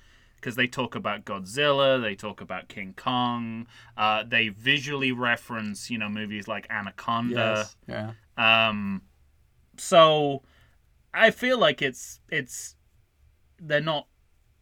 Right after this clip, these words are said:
Speaker 1: be-, you know, they're not being coy about that, about their plagiarism. Um,
Speaker 2: Not at all.
Speaker 1: you know, we're back to the di-,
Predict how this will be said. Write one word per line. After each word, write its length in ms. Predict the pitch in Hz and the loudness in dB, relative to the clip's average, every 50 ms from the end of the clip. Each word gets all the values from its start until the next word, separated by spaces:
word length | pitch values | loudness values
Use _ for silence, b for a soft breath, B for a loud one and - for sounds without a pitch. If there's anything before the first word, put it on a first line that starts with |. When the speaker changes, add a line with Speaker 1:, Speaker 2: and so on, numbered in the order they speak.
| _ _ _ _ _ _ _ _ - 143 131 | _ _ _ _ _ _ _ _ -20 -16 -10
Speaker 1:
be-, 240 | 147 147 143 139 139 | -6 -6 -4 -4 -6
you 140 | 147 143 139 | -6 -6 -4
know, 140 | 139 123 120 | -4 -2 -2
they're 100 | 139 151 | 0 0
not 160 | 175 143 131 | -2 -2 0
being 220 | 139 131 120 117 | 0 0 0 0
coy 440 | - - - - 180 185 180 147 120 | -2 -6 -4 2 2 4 4 4 2
about 360 | 110 95 107 101 98 - - - | 2 2 0 0 0 -2 -4 -4
that, 360 | 101 95 92 92 85 - - _ _ _ _ _ _ _ _ _ - | -4 -4 -4 -6 -8 -10 -14 _ _ _ _ _ _ _ _ _ -8
about 400 | 123 110 104 - 110 110 113 - | -8 -6 -2 0 0 0 0 0
their 120 | 113 107 - | -2 -4 -4
plagiarism. 880 | - - 127 131 131 120 117 104 98 95 92 87 98 92 85 73 - _ _ b b b b b b b b b 127 | -4 -4 -2 -2 -2 -2 -4 -8 -8 -8 -10 -10 -12 -14 -14 -14 -18 _ _ b b b b b b b b b 0
Um, 280 | 117 113 113 110 110 | 2 4 4 4 4
Speaker 2:
Not 160 | 143 156 165 143 | 4 4 4 4
at 60 | 123 | 2
all. 140 | 123 135 127 | 2 2 2
Speaker 1:
you 60 | 123 | 2
know, 80 | 139 135 | 0 0
we're 120 | 135 131 | -2 2
back 220 | 123 147 143 135 - | 4 4 4 4 2
to 100 | - 131 | -8 -6
the 100 | 127 127 | -6 -6
di-, 220 | 123 - - - | -6 -4 -6 -6